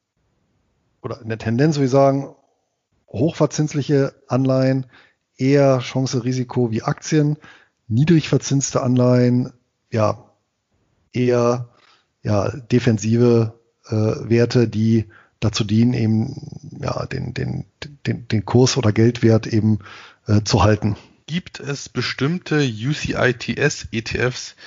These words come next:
Speaker 2: die besonders gut für die Investition in Anleihen geeignet sind? Also U C I T Fs, äh, U-C-I-T-S-E T Fs sind ja die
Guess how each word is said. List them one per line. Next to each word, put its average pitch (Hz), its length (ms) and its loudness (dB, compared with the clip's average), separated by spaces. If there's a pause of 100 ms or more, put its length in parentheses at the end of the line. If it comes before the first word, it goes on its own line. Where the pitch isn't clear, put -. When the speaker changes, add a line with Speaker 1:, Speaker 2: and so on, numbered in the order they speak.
(440)
Speaker 2:
die 123 340 2
besonders 120 560 0
gut 127 320 -4
für - 280 -4
die 117 140 -2
Investition 104 680 -2
in 98 140 -8
Anleihen 95 540 0 (460)
geeignet 98 500 0
sind? 87 240 -4
Also 95 200 0
U 98 140 -2
C - 160 0
I 98 120 2
T - 120 -4
Fs, 101 380 -4 (320)
äh, - 220 -8 (140)
U-C-I-T-S-E 110 1000 0
T - 160 -6
Fs - 240 -2
sind 101 200 -4
ja 95 100 2
die 87 260 -6